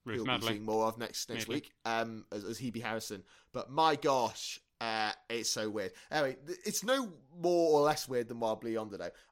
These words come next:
Speaker 2: Either way, I think that's all I have to say about that original opening scene.
Speaker 1: Mm-hmm.
Speaker 2: I liked it, and
Speaker 1: Um,
Speaker 2: people were angry online, and they should shut up. I, I, I have that
Speaker 1: I
Speaker 2: to say as
Speaker 1: liked
Speaker 2: well.
Speaker 1: it. Uh, Russell, uh, I think,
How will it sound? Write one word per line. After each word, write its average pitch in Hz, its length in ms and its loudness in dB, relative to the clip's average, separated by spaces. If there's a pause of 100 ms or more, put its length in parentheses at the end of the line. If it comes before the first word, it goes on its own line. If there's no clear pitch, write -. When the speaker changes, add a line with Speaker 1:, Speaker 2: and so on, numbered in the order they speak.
Speaker 2:
Either 214 200 8
way, 135 240 4
I 139 60 -2
think 302 280 -2
that's 214 160 0
all 190 120 4
I 170 40 6
have 170 160 0
to - 80 -8
say 185 220 6
about 120 260 2
that 110 160 0
original 107 520 -6
opening 110 340 -6
scene. 87 320 -10 (1120)
Speaker 1:
Mm-hmm. 131 180 -2 (140)
Speaker 2:
I 165 120 6
liked 190 320 8
it, 165 220 6
and 131 260 8
Speaker 1:
Um, 131 60 2
Speaker 2:
people 165 260 0
were 147 260 6
angry 135 320 -2
online, 117 460 -2
and 113 100 -8
they 110 100 -2
should 104 160 -8
shut 92 200 -6
up. 64 240 -12
I, 101 180 -4 (100)
I, 101 200 -4 (100)
I 110 100 -4
have 107 180 -6
that 98 120 -4
Speaker 1:
I - 20 6
Speaker 2:
to - 0 -
say - 40 6
as 147 40 6
Speaker 1:
liked 139 280 4
Speaker 2:
well. 139 80 6
Speaker 1:
it. - 440 2
Uh, 117 420 4
Russell, 107 420 0 (320)
uh, 104 240 4 (340)
I 104 120 0
think, 104 260 0